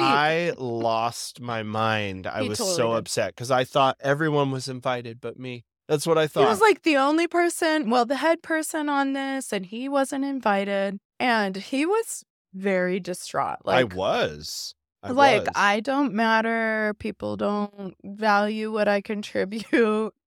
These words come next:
Speaker 2: I'm not even worthy
Speaker 1: Looking
Speaker 2: of an
Speaker 1: back on it, it's
Speaker 2: invite
Speaker 1: so
Speaker 2: by
Speaker 1: cute.
Speaker 2: Mister Jackass."
Speaker 1: Looking back on it, it's so cute. It's like, I was,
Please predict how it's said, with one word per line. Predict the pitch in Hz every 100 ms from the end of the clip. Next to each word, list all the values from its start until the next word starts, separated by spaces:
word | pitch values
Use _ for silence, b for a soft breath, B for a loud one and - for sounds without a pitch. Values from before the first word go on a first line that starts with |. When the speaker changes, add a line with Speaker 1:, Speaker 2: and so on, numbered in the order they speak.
| _ _
Speaker 2:
I'm | 226 226 240 247
not | 226 208
even | 226 202 196 196 180
worthy | 196 202 220 262 254
Speaker 1:
Looking | 247 -
Speaker 2:
of | 175
an | 190
Speaker 1:
back | 165 165
on | 196 170 151
it, |
it's | 143
Speaker 2:
invite | 302 339 311
Speaker 1:
so | 214
Speaker 2:
by | 214 185
Speaker 1:
cute. | 208 247
Speaker 2:
Mister | 277 294 - - 294 247
Jackass." | 208 240 175 220 302 330 415 480 -
Speaker 1:
Looking | 165 247 359 247
back | 160 160 151
on | 143
it, | 135
it's | 151 -
so | - 170 -
cute. | 127 92 92 -
It's | 165 -
like, | 196 220
I | 262
was, | 302 262 -